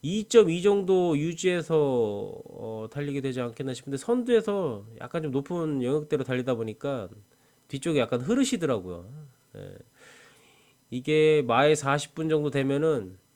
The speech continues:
이제 슬슬 흐르시는 분들이 나타나기 시작합니다. 어느 조든. 예, 뭐 시작하자마자 한 십 분 만에 흘렀다, 그거는 좀 약간 <laughs> 문제가 있고, 예, 좀 더 연습을 하셔야 될 것 같고. 네. 올 시즌 에프티피 영역대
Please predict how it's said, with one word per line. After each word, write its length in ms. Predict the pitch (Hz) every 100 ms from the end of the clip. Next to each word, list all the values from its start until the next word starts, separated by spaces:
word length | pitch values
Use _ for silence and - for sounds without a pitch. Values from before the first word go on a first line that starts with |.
| _ _ _ _ _
이제 260 | 107 101 -
슬슬 600 | - 180 202 226 - 147
흐르시는 440 | 127 226 226 196
분들이 180 | 156 139
나타나기 380 | 98 95 139 123
시작합니다. 520 | - 143 147 139 98
어느 340 | 87 127 196 202
조든. 420 | - 104 110 92 - _ _ _ _ _ _ _ -
예, 40 | 95
뭐 200 | 80 98
시작하자마자 640 | - 180 - 170 185 165 143
한 60 |
십 160 | 143 208
분 100 | 208
만에 180 | 196 165
흘렀다, 320 | 160 156 139
그거는 600 | 127 135 139 139 131 - - -
좀 220 | - 127 110
약간 200 | 113 113
<laughs> 560 | - - - 147 -
문제가 340 | 113 120 143 113
있고, 540 | 107 - 104 92 104 - _ - - - - -
예, 80 | 92
좀 140 | 135
더 80 | 123
연습을 320 | 113 131 120
하셔야 180 | 147 180
될 140 | 139 113
것 100 | 123
같고. 500 | 92 90 85 85 113 113 _ _
네. 120 | 98 - - _ - - - - -
올 120 | 127 175
시즌 460 | 233 226 196 143 -
에프티피 640 | 135 226 226 208 196 165
영역대 600 | 139 170 180 180 151 117